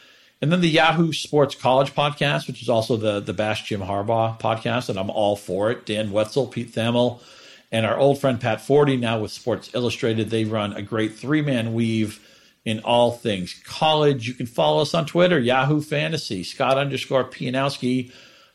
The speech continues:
Dalton Del Don. I want to thank producer Ragu again for keeping us on the air, sounding great, giving us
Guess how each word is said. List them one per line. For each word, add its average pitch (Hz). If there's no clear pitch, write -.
Dalton 135
Del 123
Don. 143
I -
want 110
to -
thank 113
producer 123
Ragu 117
again 123
for 113
keeping 120
us 117
on 107
the 110
air, 120
sounding 101
great, 123
giving 107
us -